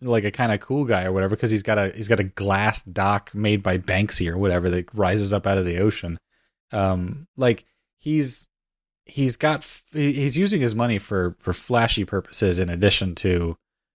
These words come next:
you know, theoretical, uh, altruistic, you know, power, uh, plant crap thing that he's doing. So he's like, he knows how to live with his cash. Like, he's got a, a weird fake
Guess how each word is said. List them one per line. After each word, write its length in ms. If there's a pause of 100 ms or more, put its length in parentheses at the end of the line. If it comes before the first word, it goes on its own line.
(160)
you 80
know, 160 (120)
theoretical, 1000
uh, 640 (640)
altruistic, 760 (300)
you 80
know, 140
power, 540 (220)
uh, 360
plant 400 (120)
crap 380 (120)
thing 240
that 120
he's 180
doing. 320
So 140
he's 200
like, 160 (180)
he 120
knows 220
how 100
to 100
live 420
with 140
his 160
cash. 380
Like, 120
he's 160
got 180
a, 160 (840)
a 460 (540)
weird 340
fake 300